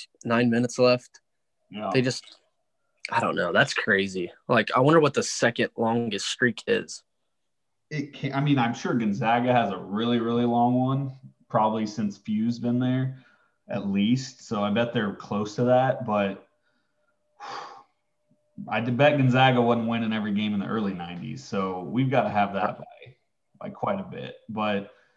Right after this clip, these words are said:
Speaker 1: I just hope there's someone out there that's bet K U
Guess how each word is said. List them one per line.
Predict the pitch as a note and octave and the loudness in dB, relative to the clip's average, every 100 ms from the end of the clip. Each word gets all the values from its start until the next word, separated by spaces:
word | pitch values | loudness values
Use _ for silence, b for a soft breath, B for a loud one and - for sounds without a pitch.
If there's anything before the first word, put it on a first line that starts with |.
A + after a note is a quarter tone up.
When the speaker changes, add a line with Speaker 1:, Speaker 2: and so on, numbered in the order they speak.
| _ - | _ -4
Speaker 1:
I | C3 | 2
just | D#3+ D#3 | 4 4
hope | C#3 | 2
there's | B2 A#2 | 0 -4
someone | - A#2+ A2+ - - | 0 2 2 -2 -4
out | G#2 A#2 | -4 -2
there | G#2+ G#2 | -2 -2
that's | G#2 | -6
bet | - A2 G#2+ - - - | 0 2 2 -4 -14 0
K | A2+ | 2
U | G#2+ A2 G#2 | 2 0 -2